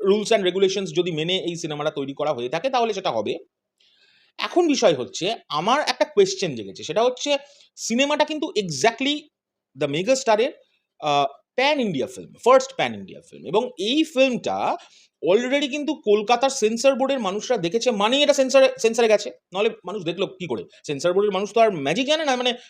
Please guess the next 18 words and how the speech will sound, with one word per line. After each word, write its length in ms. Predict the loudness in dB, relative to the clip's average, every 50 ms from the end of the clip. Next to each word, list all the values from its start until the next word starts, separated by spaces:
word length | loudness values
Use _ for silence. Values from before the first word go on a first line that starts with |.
| _ -6
আহ, 240 | -4 -4 -2 -2 -4 -4
ইচ্ছে 200 | -4 -2 -2 0
করলো, 240 | 2 2 2 2
মন 260 | 0 0 0 0 0 2
বন্ধ 220 | 2 2 2 2
করে 120 | 2 2
বললো, 200 | 4 4 2 2
চোখ 180 | 2 2 2 2
বন্ধ 160 | 2 0 0
করে 100 | 0 0
বললো, 120 | 0 0 2
"দরদ" 480 | 4 4 4 4 4 2 0 -4 -2
দেখে 160 | 0 2 2
ফেললো, 300 | 2 2 0 -2 -6 -8 -8
এরকম 140 | -8 -6 -2
তো 80 | -2 -2
হয় 160 | 0 -2 -2
না, 180 | -4 -6 -12